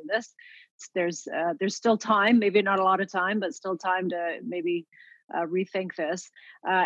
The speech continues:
and we're, uh, two of my colleagues are also working on a council resolution for our Monday council meeting coming up, uh, to send the same message. So, um, unless they sort of fast track this legislation, the confidence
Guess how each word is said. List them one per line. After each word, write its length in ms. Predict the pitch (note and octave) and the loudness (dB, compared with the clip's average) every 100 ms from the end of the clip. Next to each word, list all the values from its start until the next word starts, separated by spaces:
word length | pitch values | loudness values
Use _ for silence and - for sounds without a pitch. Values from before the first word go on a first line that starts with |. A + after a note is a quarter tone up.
| - | 2
and 220 | G3 G3+ | 0 2
we're, 400 | G3+ G#3 G#3 G#3 | 4 4 4 4
uh, 380 | G#2 F3 F#3 F3+ - | 2 0 0 -2 -2
two 140 | A#3+ | -2
of 100 | G#3+ | 0
my 120 | G#3 | -2
colleagues 500 | F#3 F#3+ F#3 F#3+ F3 | -2 0 0 -2 -8
are 100 | F3 | -8
also 340 | F3 F#3+ G#3+ F#3+ | -8 -8 -12 -12
working 320 | F3+ F3 F3 | -12 -14 -14
on 60 | E3+ | -12
a 320 | E3+ E3 - | -12 -12 -10
council 260 | F3+ E3+ E3+ | -12 -12 -12
resolution 680 | E3 E3 E3+ G3+ G#3 F#3+ E3+ E3+ - | -12 -12 -6 -6 -4 -8 -10 -16 -12
for 320 | E3+ E3+ E3 | -4 -2 -2
our 160 | D#3 E3 | -4 -6
Monday 480 | F3+ G#3+ A#3+ G#3+ F#3 | -2 -2 0 -2 -4
council 340 | F3+ D#3+ - D#3+ | -10 -12 -12 -14
meeting 380 | D#3 D#3 D#3+ E3+ - | -12 -12 -14 -16 -12
coming 240 | E3 D#3 D3 | -12 -10 -6
up, 100 | E3+ - _ - - - _ - | -6 -6 _ -20 -20 -20 _ -6
uh, 200 | E3+ D#3+ - - | -6 -6 -10 -4
to 400 | G3 F#3 F3+ F3+ | -2 0 0 -4
send 360 | C#3+ - F3+ F3 | -6 -6 -6 -6
the 60 | E3 | -10
same 320 | - D#3 D3 | -8 -6 -6
message. 440 | C#3+ - B2+ A#2 | -6 -8 -12 -14
So, 720 | - - F3 D#3+ D#3 D#3+ D#3 - - | -16 -6 -2 -2 -4 -6 -8 -8 -6
um, 480 | D#3 D#3 D3+ D3 - | -6 -6 -8 -12 -12
unless 460 | - F3 G3 G3+ - G3+ | -12 -2 0 0 -2 -2
they 320 | F#3+ F3+ F3+ | 0 0 -4
sort 220 | - E3+ | -4 -4
of 80 | E3 | -2
fast 300 | F#3 F#3+ - | 0 0 0
track 220 | F#3+ F3 - | 0 0 -2
this 180 | F3 | -4
legislation, 640 | F3 E3+ E3+ - E3 - - _ _ _ _ _ - D#3+ D#3+ | -2 -4 -4 -6 -6 -6 -18 _ _ _ _ _ -20 -20 -10
the 180 | E3+ G#3 | -2 0
confidence 880 | - G#3+ B3 A#3+ C4+ C4+ C#4 - | 2 4 4 4 4 6 4 2